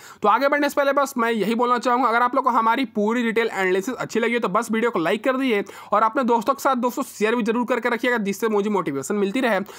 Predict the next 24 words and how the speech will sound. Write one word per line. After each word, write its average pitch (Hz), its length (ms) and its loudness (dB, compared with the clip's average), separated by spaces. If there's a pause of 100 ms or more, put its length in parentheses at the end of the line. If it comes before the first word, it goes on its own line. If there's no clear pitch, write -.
(180)
सबसे 240 240 -2
पहले 294 160 2
बात 262 220 2
करें 269 200 0
स्मॉल 220 260 0
लीग 247 180 0
में, 247 80 0
तो 233 80 -2
यहाँ 190 320 0
पर 294 120 2
हमारे 240 260 2
पास 254 200 0
दो 202 200 0
बेस्ट 233 280 -2
ऑप्शन 240 300 0
है, 226 120 -2
एम 208 140 0
एस 220 80 0
धोनी, 220 280 0
सैम 208 260 -2
बिलिंग्स 214 240 -2
विकेट 190 240 -2
कीपर 214 260 0
में, 190 160 0